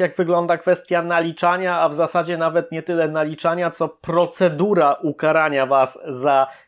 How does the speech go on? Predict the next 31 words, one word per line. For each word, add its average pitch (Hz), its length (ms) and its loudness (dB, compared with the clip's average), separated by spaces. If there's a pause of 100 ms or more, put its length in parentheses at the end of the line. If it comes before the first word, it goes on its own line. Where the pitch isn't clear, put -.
niezgłoszenie 127 1000 0
czegoś 117 360 -2
takiego, 123 480 -2
bo 156 160 -4
wbrew 147 380 -2
pozorom 151 500 0
nie 147 140 -4
jest 151 240 -2
to 143 80 0
wcale 139 360 0
takie 135 360 -2
oczywiste 139 640 -4
i 208 180 -6
można 185 400 0
się 175 260 -2
zdziwić. 147 440 -4 (360)
Ale 202 180 2
do 202 120 2
brzegu. 131 340 0 (240)
Sprzedałem 220 720 0
swoje 185 400 2
Volvo 165 340 2
V 151 240 2
siedemdziesiąt, 151 680 -2
bo 156 160 -2
mam 165 260 -2
kuźwa 143 440 0
pecha 123 360 0
ostatnio. 135 680 0 (280)
Jak 143 300 -2
przez 170 300 0